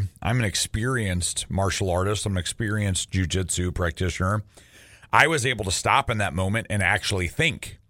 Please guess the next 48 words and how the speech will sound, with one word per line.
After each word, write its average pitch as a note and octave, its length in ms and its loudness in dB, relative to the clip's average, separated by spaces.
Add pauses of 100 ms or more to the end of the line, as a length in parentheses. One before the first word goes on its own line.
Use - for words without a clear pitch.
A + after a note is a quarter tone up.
(100)
It G#2+ 140 0
wasn't B2 340 0
panic. G#2+ 640 0
It D#2+ 100 0
wasn't, G#2+ 540 0 (260)
"Oh A#2 80 2
my A2+ 160 2
gosh, A2 300 2
I'm G#2+ 100 0
being G2+ 200 0
choked G2 280 0
out." G#2 220 4
It G#2 100 0
was, G2+ 400 0 (380)
"You B2 80 2
know D#3 80 4
what? - 180 0
This D3 220 -2
really E3+ 180 0
sucks." - 640 -2
And, F#2 320 0
uh, F2+ 260 0 (320)
I B2+ 140 4
could B2+ 200 -2
probably G2 300 4
just F2 200 -2
let F#2+ 100 0
him E2+ 120 -2
choke G2+ 240 -2
me E2 100 -2
out. F#2+ 320 0
No F2 120 0
one G#2 140 0
would D2 140 -4
blame F2 260 0
me. E2+ 320 0
You E2+ 140 0
know, D#2+ 120 0
I E2 80 0
mean, F2 200 0
it's, F2 200 0
it's E2+ 140 -2
a E2 40 -2
good G2 180 0
hold. F2+ 460 -2
You E2+ 120 0
know, E2+ 180 0
it's, F2 200 -4